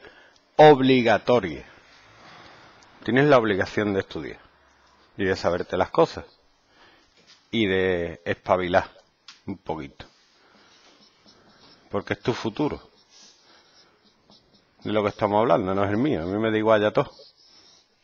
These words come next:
Psh, me dice, "Tú no estudias", a mí me da igual. A la que tiene que importar es a ti, porque es tu futuro. Yo ya he hecho todo lo que tenía que hacer. No, tú verás lo que hace.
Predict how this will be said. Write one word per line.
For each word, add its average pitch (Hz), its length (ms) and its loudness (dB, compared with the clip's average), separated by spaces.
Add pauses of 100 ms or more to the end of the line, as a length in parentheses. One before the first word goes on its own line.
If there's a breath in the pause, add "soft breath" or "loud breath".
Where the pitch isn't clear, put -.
Psh, - 360 -14 (340)
me 104 100 -6
dice, 101 160 -8
"Tú 110 140 -6
no 131 80 2
estudias", 175 500 -2 (800 soft breath)
a - 60 -6
mí 110 80 -2
me 135 100 0
da 120 100 2
igual. 90 280 -4 (1400 soft breath)
A 101 60 -14
la 98 80 -2
que 101 80 -4
tiene 117 240 0
que 135 80 -2
importar 139 400 0
es 135 80 -2
a 110 40 -2
ti, 104 120 -4
porque 90 200 -6
es - 80 -12
tu 107 100 -10
futuro. 98 420 -8 (240)
Yo 101 140 -6
ya 123 120 0
he 127 40 0
hecho 120 160 -6
todo 113 100 -2
lo 117 100 0
que 113 80 -2
tenía 110 220 -4
que 107 60 0
hacer. - 240 -4 (3750 loud breath)
No, 98 140 -8
tú 90 140 -8
verás 98 200 2
lo 98 100 2
que 127 100 2
hace. - 280 0